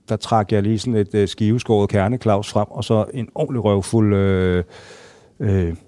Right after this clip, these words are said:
makrel i tomat. Og, øh, alle blev jo fuldstændig himmelrygte, da de så det.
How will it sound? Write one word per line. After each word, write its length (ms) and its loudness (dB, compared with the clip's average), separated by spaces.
makrel 340 -2
i 40 -8
tomat. 440 -2
Og, 420 2
øh, 160 0
alle 300 0
blev 140 2
jo 160 4
fuldstændig 540 -2
himmelrygte, 760 -2
da 140 -4
de 120 -10
så 240 -2
det. 80 -8